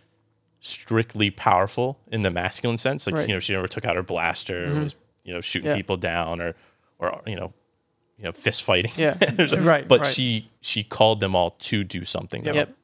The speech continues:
Speaker 1: and influenced all the men around her
Speaker 2: Right.
Speaker 1: without
Speaker 2: Yep.
Speaker 1: ever having to raise a gun.
Speaker 3: Yeah.
Speaker 1: It's like,
Speaker 2: Yeah.
Speaker 1: that, that's a good character.
Speaker 2: I, um, I'm, I wanna mention two videos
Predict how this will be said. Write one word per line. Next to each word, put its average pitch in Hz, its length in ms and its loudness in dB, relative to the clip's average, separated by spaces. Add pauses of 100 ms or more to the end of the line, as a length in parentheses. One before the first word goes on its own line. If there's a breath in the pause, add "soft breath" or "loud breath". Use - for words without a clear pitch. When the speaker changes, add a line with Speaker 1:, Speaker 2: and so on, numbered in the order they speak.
(100)
Speaker 1:
and 107 200 2
influenced 104 600 -2
all 101 260 6
the 98 80 -2
men 90 180 0
around 80 320 -4
her - 140 -12
Speaker 2:
Right. 151 200 -4 (1300)
Speaker 1:
without 90 420 4
Speaker 2:
Yep. - 220 -6
Speaker 1:
ever 104 180 0
having 92 260 2
to 82 100 -4
raise 85 220 -2
a - 40 -14
gun. 85 240 -10 (220)
Speaker 3:
Yeah. 147 180 -12 (220 soft breath)
Speaker 1:
It's - 100 -8
like, 180 80 4
Speaker 2:
Yeah. 131 180 8
Speaker 1:
that, - 120 -2
that's 123 220 6
a 117 40 2
good 101 200 0
character. 82 360 -6 (200)
Speaker 2:
I, 165 200 6
um, 160 320 2 (420)
I'm, 170 260 0 (840)
I 160 60 2
wanna 180 200 6
mention 165 260 2
two 214 420 2 (320)
videos 151 600 2